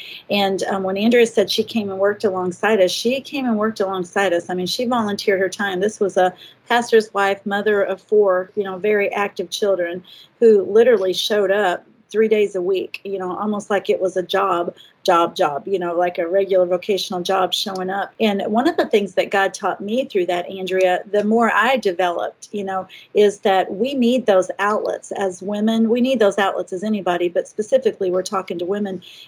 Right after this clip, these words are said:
There's something about being engaged to that community that feeds us. It feeds us back.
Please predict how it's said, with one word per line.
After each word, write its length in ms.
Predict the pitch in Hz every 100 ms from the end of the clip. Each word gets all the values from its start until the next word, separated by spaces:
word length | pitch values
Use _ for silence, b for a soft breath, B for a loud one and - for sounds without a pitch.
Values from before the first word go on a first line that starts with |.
| B -
There's 280 | 233 226
something 360 | - 294 294 294
about 300 | 226 214 196
being 200 | 220 214
engaged 380 | 196 202 208 -
to 60 | 196
that 160 | 190
community 360 | - 208 202 190
that 200 | - -
feeds 320 | - 208 175
us. 300 | 170 - -
It 160 | 214 -
feeds 240 | 226 214
us 160 | 180 180
back. 460 | 208 196 214 208